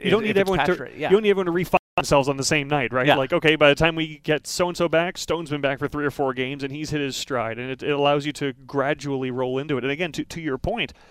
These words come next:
Speaker 2: you know, we talk about for Vegas as they get everyone back, and it's gonna be almost like a new, a new take on the season from that point forward as they do.
Speaker 1: Mm-hmm.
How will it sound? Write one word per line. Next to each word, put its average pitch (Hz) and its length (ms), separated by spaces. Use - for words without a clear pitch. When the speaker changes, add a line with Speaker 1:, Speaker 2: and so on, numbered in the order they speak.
Speaker 2:
you 147 100
know, 139 80
we 147 80
talk 165 160
about 147 180
for 143 80
Vegas 147 320
as 139 80
they 135 100
get 143 120
everyone 143 280
back, 151 240
and 139 80
it's 123 80
gonna 147 120
be 135 120
almost 135 220
like 131 80
a 127 80
new, 139 340
a 127 60
new 147 180
take 156 280
on 139 100
the 127 80
season 151 360
from 139 160
that 147 200
point 131 240
forward 185 320
as 127 140
they 117 160
do. 147 220
Speaker 1:
Mm-hmm. - 180